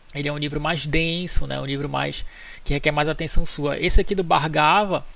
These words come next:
ele é um livro que te explica os conceitos de uma maneira mais, é, intuitiva, mais fácil, né? De você, talvez, aí entender, tá? Então, também eu recomendo esse livro aí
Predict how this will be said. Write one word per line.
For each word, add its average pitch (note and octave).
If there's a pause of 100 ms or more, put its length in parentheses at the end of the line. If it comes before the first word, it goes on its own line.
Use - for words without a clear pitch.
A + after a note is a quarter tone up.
(420)
ele D3
é D#3+
um E3
livro E3
que -
te -
explica F3+
os D#3+
conceitos E3+
de D#3
uma E3+
maneira E3
mais, D#3+ (520)
é, C3 (440)
intuitiva, E3
mais C#3+
fácil, C#3+
né? C#3
De C#3
você, C#3 (440)
talvez, C3+
aí C3+
entender, C#3
tá? C3 (480)
Então, C3
também C#3
eu C#3+
recomendo C#3+
esse C#3+
livro C3
aí C3+